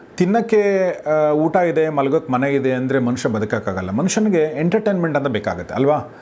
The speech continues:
So ನಮ್ಮ, ಆ, ಸಿನಿಮಾ ಇಂಡಸ್ಟ್ರಿ ಬಗ್ಗೆ ನಿಮ್ಗೆ ಗೊತ್ತು, ಎಷ್ಟು ಸಿನಿಮಾಗಳು. ಬರೀ ಕರ್ನಾಟಕದಲ್ಲಿಯೇ ನೂರ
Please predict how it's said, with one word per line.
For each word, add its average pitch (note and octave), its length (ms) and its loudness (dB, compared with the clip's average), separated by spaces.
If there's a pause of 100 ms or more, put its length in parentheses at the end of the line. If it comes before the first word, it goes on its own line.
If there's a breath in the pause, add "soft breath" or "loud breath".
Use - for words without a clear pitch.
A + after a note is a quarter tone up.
(800 loud breath)
So C#3+ 360 2
ನಮ್ಮ, F3 280 0 (320 loud breath)
ಆ, B2+ 380 0
ಸಿನಿಮಾ D3+ 320 -2
ಇಂಡಸ್ಟ್ರಿ C#3 340 -2
ಬಗ್ಗೆ B2+ 140 0
ನಿಮ್ಗೆ A#2+ 200 0
ಗೊತ್ತು, A#2 240 -2
ಎಷ್ಟು G#3+ 360 0
ಸಿನಿಮಾಗಳು. B2 580 -2 (380 loud breath)
ಬರೀ F3 160 2
ಕರ್ನಾಟಕದಲ್ಲಿಯೇ G3 1120 0
ನೂರ D3+ 220 -2